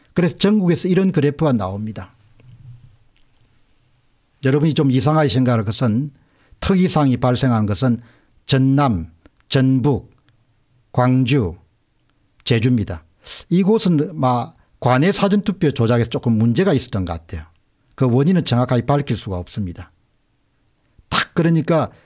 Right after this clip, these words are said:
조작이 비교적 자유로운 이 전남, 전북, 광주,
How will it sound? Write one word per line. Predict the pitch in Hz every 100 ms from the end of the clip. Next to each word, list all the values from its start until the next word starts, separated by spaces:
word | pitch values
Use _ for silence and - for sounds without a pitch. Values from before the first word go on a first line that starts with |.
| - -
조작이 | 131 151 175 165
비교적 | 131 127 131
자유로운 | - 139 170 156 110 95
이 | 131 117 107
전남, | - 127 131 143 147
전북, | 135 123 123 127 139 - _ _
광주, | 123 120 123 120 123 85